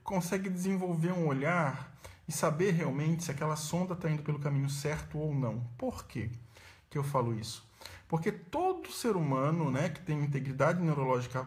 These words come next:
é, preservada, ele tem reflexo de tosse, tá?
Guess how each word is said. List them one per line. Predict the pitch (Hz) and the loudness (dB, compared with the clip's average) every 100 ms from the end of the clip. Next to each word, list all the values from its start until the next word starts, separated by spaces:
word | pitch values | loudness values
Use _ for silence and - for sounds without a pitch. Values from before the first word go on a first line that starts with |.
| - | -6
é, | 123 | -8
preservada, | - 127 120 113 - 156 190 113 - - - - - - | -4 -4 -2 -4 0 2 2 0 -6 -8 -18 -20 -10 -2
ele | 170 | 0
tem | 180 208 226 - | 0 0 -2 0
reflexo | 156 175 190 190 - | 0 2 0 -2 -6
de | 226 | -6
tosse, | - 135 120 - - - _ - | 0 0 0 -6 -12 -16 _ -2
tá? | 143 208 | 0 0